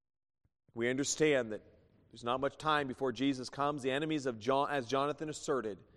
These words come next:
he said, "They're nothing for my God." If God's leading and he's the commander,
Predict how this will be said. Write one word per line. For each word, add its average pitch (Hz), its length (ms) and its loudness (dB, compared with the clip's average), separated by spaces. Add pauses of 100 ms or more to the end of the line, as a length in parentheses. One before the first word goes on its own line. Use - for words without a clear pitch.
(200)
he 123 100 -8
said, 113 280 -2
"They're 113 140 0
nothing 107 680 -6
for 98 120 -6
my 92 220 -6
God." - 560 -14 (1600)
If 143 160 0
God's 151 400 8
leading 175 420 2
and 113 100 -2
he's 151 260 0
the 170 80 0
commander, 180 680 0